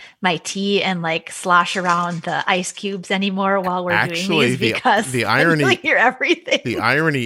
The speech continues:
Speaker 2: is, is that microphone is going to hear less of the background in your room than the
Speaker 1: Oh,
Speaker 2: other one
Speaker 1: nice.
Speaker 2: did. So that one is more just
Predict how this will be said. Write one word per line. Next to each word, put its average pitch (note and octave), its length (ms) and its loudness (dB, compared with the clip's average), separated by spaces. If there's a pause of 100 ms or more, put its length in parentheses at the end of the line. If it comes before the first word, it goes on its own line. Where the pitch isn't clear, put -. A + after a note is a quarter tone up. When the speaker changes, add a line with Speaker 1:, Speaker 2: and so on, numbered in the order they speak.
Speaker 2:
is, G#2 460 -2 (400)
is G2 100 -8
that G#2+ 300 0
microphone A2 720 0 (120)
is - 120 -6
going G2+ 240 0
to F#2 80 0
hear F2+ 220 -2
less F#2+ 420 -2 (100)
of F2 180 -6
the F2+ 100 -4
background E2 520 -2
in E2 60 -4
your D#2+ 180 -6
room C2 320 -10 (420)
than F#2+ 120 -2
the F2 80 -2
Speaker 1:
Oh, B3 60 2
Speaker 2:
other C4 100 2
one D4 140 2
Speaker 1:
nice. D2+ 100 -8
Speaker 2:
did. B1+ 240 -10 (260)
So - 140 -6
that G2+ 240 0
one A#2+ 340 2
is F#2 380 -2
more G#2 420 2
just G#2 380 -4